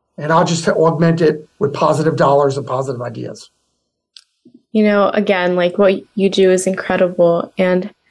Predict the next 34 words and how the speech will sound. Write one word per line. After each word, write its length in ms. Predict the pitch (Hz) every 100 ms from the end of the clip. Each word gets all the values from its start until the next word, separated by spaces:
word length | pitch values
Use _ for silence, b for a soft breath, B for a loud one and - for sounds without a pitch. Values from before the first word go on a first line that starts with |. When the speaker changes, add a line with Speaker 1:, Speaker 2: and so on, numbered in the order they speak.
| _
Speaker 2:
I 120 | 220
was 200 | 285 294
just 300 | 240 - - -
curious, 440 | 294 277 214 226
how 160 | 262 320
many 200 | 392 370
families 460 | - 254 277 269
and 120 | 240
teens 280 | 233 226 220
are 160 | 214 208
you 120 | 208
currently 520 | 208 - 262 226 196
serving? 580 | 190 - 180 175 175 196 _ _ _ _ _ _ _ _ _ _ _ _ _
Speaker 1:
So 160 | _ 240
we 100 | 262
have 160 | 240 214
about 260 | 202 196
two 180 | - 302
thousand 380 | 302 247 240 190
people 300 | 214 226 202
on 120 | 185
our, 300 | 165 160 - _ -
uh, 220 | 143 - - _ _ _ _ -
biweekly 540 | 180 214 208 208 220
mailing 340 | 196 180 185
list 240 | 170 165 165
that 120 | 170
receive 400 | 151 - 185 165
what 100 | 170
we 80 | 190
do. 400 | 160 147 170 - _ _ _ _ _ _ - -
And 260 | 175 180 185
we 140 | 180
have, 640 | 160 185 196 185 185 180